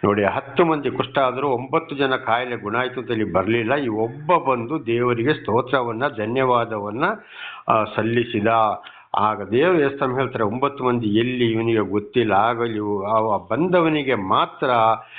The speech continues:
ದೇವರಿಗೆ ಧನ್ಯವಾದ ಸಮರ್ಪಿಸ್ಲಿಕ್ಕೆ ಬಂದವನಿಗೆ ಮಾತ್ರ, "ನೀನು ಸಮಾಧಾನದಿಂದ ಹೋಗು" ಅಂತ ಹೇಳಿದ. ಅವರು ಕೂಡ ಅವರಿಗೆ ಸಮಾಧಾನ ಹೇಳಿಲ್ಲ,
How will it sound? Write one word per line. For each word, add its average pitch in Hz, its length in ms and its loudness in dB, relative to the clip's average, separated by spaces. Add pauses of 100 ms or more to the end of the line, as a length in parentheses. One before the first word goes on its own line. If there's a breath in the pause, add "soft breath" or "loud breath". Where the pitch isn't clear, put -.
(260 loud breath)
ದೇವರಿಗೆ 135 560 2
ಧನ್ಯವಾದ 147 500 0 (140)
ಸಮರ್ಪಿಸ್ಲಿಕ್ಕೆ 139 720 2
ಬಂದವನಿಗೆ 131 720 0
ಮಾತ್ರ, 117 420 -2
"ನೀನು 170 480 4
ಸಮಾಧಾನದಿಂದ 160 840 0
ಹೋಗು" 127 480 -4
ಅಂತ 143 140 -4
ಹೇಳಿದ. 123 200 -2
ಅವರು 135 260 6
ಕೂಡ 135 200 2
ಅವರಿಗೆ 131 340 -2
ಸಮಾಧಾನ 123 420 0
ಹೇಳಿಲ್ಲ, 113 520 -2